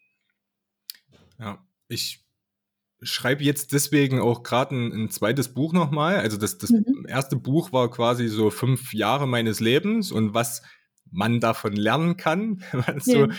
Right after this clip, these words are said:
Speaker 1: so möchte. Also für alle die, die orientierungslos sind und sagen, „Okay, mein Job, das,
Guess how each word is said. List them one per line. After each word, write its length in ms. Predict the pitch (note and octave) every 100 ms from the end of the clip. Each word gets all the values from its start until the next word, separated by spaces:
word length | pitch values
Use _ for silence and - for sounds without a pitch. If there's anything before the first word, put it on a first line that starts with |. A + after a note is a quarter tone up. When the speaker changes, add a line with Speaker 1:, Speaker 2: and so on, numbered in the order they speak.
| - - _
Speaker 1:
so 140 | C3
möchte. 440 | B2+ D#3+ - F#3
Also 200 | C#3 A2+
für 220 | G#2+ A#2+ A2
alle 220 | C3 B2+
die, 200 | C3 C#3
die 340 | B2+ B2 A#2+ A#2+ - _ _ _
orientierungslos 1080 | - B2+ B2 B2 F3 F#3+ F#3 F3+ F#3 F3+ F3+
sind 240 | F3+ F#3+ D#3+
und 120 | B2+
sagen, 300 | B2+ C#3 C#3
„Okay, 340 | A#2+ D3+ E3
mein 220 | D3+ C3 B2+
Job, 280 | D#3+ - -
das, 340 | C3 -